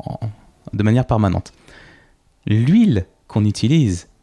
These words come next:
pour faire brûler ces, ces bougies-là, enfin, c'était pas de la bougie, c'était de l'huile, donc, euh, c'était de l'huile d'olive. Mais attention, pas n'importe laquelle, de la première pression uniquement.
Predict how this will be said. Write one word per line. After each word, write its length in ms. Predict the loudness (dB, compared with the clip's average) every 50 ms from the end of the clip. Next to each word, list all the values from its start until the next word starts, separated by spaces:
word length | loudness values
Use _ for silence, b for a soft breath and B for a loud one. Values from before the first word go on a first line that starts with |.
| _
pour 160 | -8 -8 -6
faire 160 | -4 -4 -4 -4
brûler 320 | -2 -2 -2 0 -2 -2
ces, 340 | -4 -4 -4 -2 -2 -4 -4
ces 140 | -4 -6 -6
bougies-là, 580 | -4 -4 -2 -2 0 0 2 0 0 -2 -4 _ _ _ _
enfin, 100 | -12 -12
c'était 320 | -10 -10 -10 -10 -10 -8 -6
pas 100 | -4 -4
de 60 | -4
la 40 | -4
bougie, 120 | -4 -6
c'était 160 | -6 -6 -8
de 120 | -4 -2 0
l'huile, 200 | 0 2 0 0
donc, 220 | -2 -2 -4 -6 b b b b b b b b b b b b
euh, 220 | -2 0 0 0 0
c'était 240 | -2 -2 -2 0 0
de 100 | 2 2
l'huile 160 | 2 2 2
d'olive. 380 | 2 2 2 2 0 -2 -4 -6 -4
Mais 60 | -2
attention, 420 | 0 0 -2 0 0 -2 -2 -2 -4 _ _ _
pas 160 | -4 -2 0
n'importe 300 | 2 0 0 0 -2 0
laquelle, 440 | 0 -2 0 0 0 0 0 -2 -4 -8 -12 -10
de 140 | -4 -2 0
la 100 | 0 0
première 460 | -2 -2 -2 0 2 2 2 0 -2
pression 500 | -2 -4 -4 -4 -2 -2 -2 -2 -2 -4 _ _ -2
uniquement. 540 | 0 2 2 2 2 0 -2 -2 -2 -4 -6